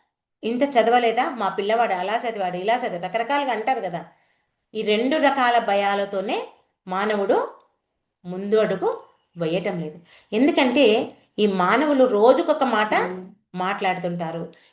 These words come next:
ఎవరి ఇష్టానుసారంతో వాళ్ళు జీవిస్తుంటారు. కానీ ఆ ఎదుటి వ్యక్తితో ఎదురయ్యే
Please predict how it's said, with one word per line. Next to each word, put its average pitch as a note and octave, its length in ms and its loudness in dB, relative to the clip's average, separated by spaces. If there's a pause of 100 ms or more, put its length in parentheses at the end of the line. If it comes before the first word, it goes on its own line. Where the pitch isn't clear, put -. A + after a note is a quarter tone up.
ఎవరి A3 340 4
ఇష్టానుసారంతో A#3+ 920 2
వాళ్ళు G#3 400 2 (300)
జీవిస్తుంటారు. E3+ 760 -8 (440)
కానీ C#4+ 600 4 (500)
ఆ B3 140 6
ఎదుటి A3+ 400 6
వ్యక్తితో D4 800 2
ఎదురయ్యే C#4 920 4